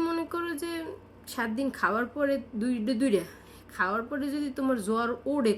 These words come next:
কোনোভাবে, হেলে কাম একটা করবা, তুমি ওই মোবাইলকে ভূতের দিয়ে শেষে এককালে ঘিলুমিলু ওটার বাইকরি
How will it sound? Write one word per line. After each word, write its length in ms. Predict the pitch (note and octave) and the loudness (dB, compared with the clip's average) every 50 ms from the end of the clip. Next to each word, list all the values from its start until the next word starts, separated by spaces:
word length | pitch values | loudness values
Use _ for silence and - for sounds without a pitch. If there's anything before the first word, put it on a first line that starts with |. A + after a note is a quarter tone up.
| - | 4
কোনোভাবে, 460 | B3 B3+ C4 B3+ A3+ G#3+ F#3 - - - - - - - - - - - - - - - - | 4 4 4 4 4 2 0 -2 -6 -12 -14 -20 -20 -20 -20 -20 -20 -18 -20 -20 -20 -8 -4
হেলে 220 | A#3 B3 C4+ C#4 C#4 C4+ - C4+ | 0 2 4 4 4 4 4 4
কাম 180 | B3 A#3+ A#3+ B3 B3+ A#3+ | 4 4 4 2 0 -2
একটা 180 | B3 - C4+ C4 - - | -2 -2 -4 -4 -2 -2
করবা, 340 | B3+ A#3 A#3 A3 G#3+ C4+ E4+ G#4 G#4+ - - - - - | -2 -2 0 0 0 -2 -2 -2 -4 -10 -16 -20 -14 -6
তুমি 220 | - A3 A3 A3 A3 A3 | -4 -2 0 2 2 2
ওই 80 | A3 A3 G#3+ G#3 | 4 4 2 2
মোবাইলকে 360 | G3+ G#3 A3 A#3 B3+ B3 C4 A#3 G#3 | 2 0 0 -2 0 -2 -2 -2 -2
ভূতের 280 | A3+ A3 G#3 B3+ A#3+ A3 G#3+ | -4 -2 -2 -2 -2 0 0
দিয়ে 140 | A#3 A3 - - | -2 -2 -2 0
শেষে 460 | B3 D4 E4+ - - - - - - - - - - - - - - - - - - | 0 0 0 0 -4 -6 -6 -6 -6 -8 -12 -18 -20 -20 -20 -20 -20 -20 -20 -18 -18
এককালে 280 | - - A3 G#3+ A3 A3 E3+ - | -10 -4 -2 -2 -2 -2 -2 -4
ঘিলুমিলু 520 | F#3+ G3 G3 A#3+ C4 C4 C#4 C#4 C4+ C#4+ C#4 C4 | -2 0 4 6 6 8 8 6 6 6 4 4
ওটার 200 | B3 A3 A#3 A3 G#3+ F#3+ G3+ | 4 2 2 0 0 2 2
বাইকরি 360 | A#3 B3 A#3+ - A3 F3+ | 2 2 2 0 -4 -4